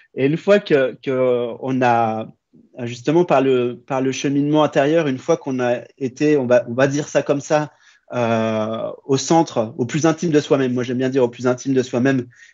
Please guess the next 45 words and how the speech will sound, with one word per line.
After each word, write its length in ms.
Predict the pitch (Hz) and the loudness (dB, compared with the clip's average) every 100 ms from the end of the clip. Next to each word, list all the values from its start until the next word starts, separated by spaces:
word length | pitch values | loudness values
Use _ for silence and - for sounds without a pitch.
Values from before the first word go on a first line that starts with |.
| _ | _
et 120 | 131 127 | -4 0
que 120 | 143 | 2
l'on 240 | 135 135 | 2 4
a 100 | 131 | 2
vu 380 | 127 165 208 208 - | 2 0 -2 -4 -8
que 80 | 131 | -8
toutes 220 | 156 185 | -6 0
ces 240 | 170 147 | 2 4
étiquettes 440 | 156 - - 170 143 | 4 0 2 2 4
derrière 320 | 135 139 131 | 2 2 0
je 120 | 135 | -2
suis, 380 | 135 - 151 147 _ _ - | -6 -8 -10 -10 _ _ -4
euh, 580 | 123 117 117 113 113 120 - | 2 4 4 4 2 0 -4
sont 320 | - - 131 | -18 -10 -4
en 60 | 127 | -2
fait 220 | 123 139 | 0 0
illusoires, 380 | 131 127 131 202 | 0 0 0 0
ce 80 | 143 | -2
sont 160 | - 123 | -6 -4
juste 140 | 127 | 0
des 100 | 127 | 0
concepts, 440 | 127 123 151 151 120 | 0 0 0 0 0
des 160 | 117 | -2
croyances, 420 | 117 120 117 139 | 0 0 0 -2
des 240 | 131 123 135 | 0 -2 -2
idées 220 | 131 156 | 2 4
à 60 | 139 | 4
propos 300 | - 127 113 | 2 -6 -8
de 40 | |
soi. 320 | - 151 - _ _ _ | -4 -4 -4 _ _ _
Donc 140 | 127 - 127 | -8 -6 0
l'ego, 340 | 135 139 180 | 2 6 6
en 80 | 170 | 6
fait, 180 | 180 165 | 2 -2
c'est 120 | 160 | -6
ça, 180 | - 139 | -4 -2
hein, 80 | 131 | -4
c'est 240 | 135 - | -8 -10
une 80 | 131 | -10
somme 300 | 127 185 180 | -2 -2 0
d'idées 240 | 151 151 | -2 0
à 40 | 147 | 0
propos 280 | - 127 | 0 -10
de 40 | 117 | -8
soi. 220 | - 196 | -6 -6